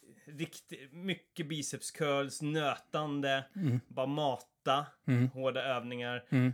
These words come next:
Speaker 1: Vad var det som, liksom, och du gjorde den här styrketräningsbiten under sexton veckor.
Speaker 2: Mm.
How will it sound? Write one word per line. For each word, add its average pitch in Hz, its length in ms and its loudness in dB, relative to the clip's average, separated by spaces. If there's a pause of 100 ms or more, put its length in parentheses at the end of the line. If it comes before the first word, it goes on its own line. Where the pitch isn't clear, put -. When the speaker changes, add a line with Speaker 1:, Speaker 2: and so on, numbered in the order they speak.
(100)
Speaker 1:
Vad 147 220 -6
var 143 200 -2
det 131 140 -4
som, 131 500 -6
liksom, 127 340 -8
och 143 180 -8
du 139 140 -2
gjorde 143 280 -2
den 143 120 -2
här 123 300 -4
styrketräningsbiten 117 960 -8
under 113 160 -6
sexton 123 360 -8
veckor. 120 360 -4
Speaker 2:
Mm. 131 380 6